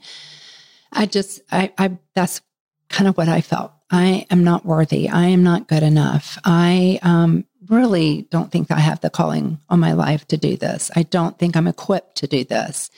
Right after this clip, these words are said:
On top of that, having parents saying, "No, you'll be a starving artist. No, you can't do this. No." And so a lot of the no's kind of shaped me.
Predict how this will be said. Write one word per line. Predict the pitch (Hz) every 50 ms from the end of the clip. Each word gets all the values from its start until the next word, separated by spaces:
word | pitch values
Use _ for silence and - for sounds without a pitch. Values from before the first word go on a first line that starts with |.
| - - - - - _ _ _ -
On | 196 190 180
top | - 196 190 -
of | 196 196 185
that, | - 285 330 302 240 208 - -
having | - 196 180 185 190 180 165
parents | - 151 175 180 180 170 - - -
saying, | - 190 190 180 180 185 180
"No, | 185 190 190 190 185 185 185 185
you'll | 185 180 180 175
be | - 180
a | 175
starving | - - - 180 175 170 175 175 170
artist. | 165 170 170 175 - -
No, | - 185 185 180 180
you | 180 180 185
can't | 185 - - 170 175 190 -
do | 170 170 165
this. | 170 170 175 175 175 - -
No." | 185 185 180 185 185 185 185 185 185 -
And | - 185 175 175 175
so | - - 196 196 196
a |
lot | 196 202 214 254 262
of | 269 269
the | - 233
no's | 214 202 185 185 175 170 165 160 156 - -
kind | - - 170 165
of | 160
shaped | - - - 190 165 165 - _ - - -
me. | - 185 165 147 - - - - -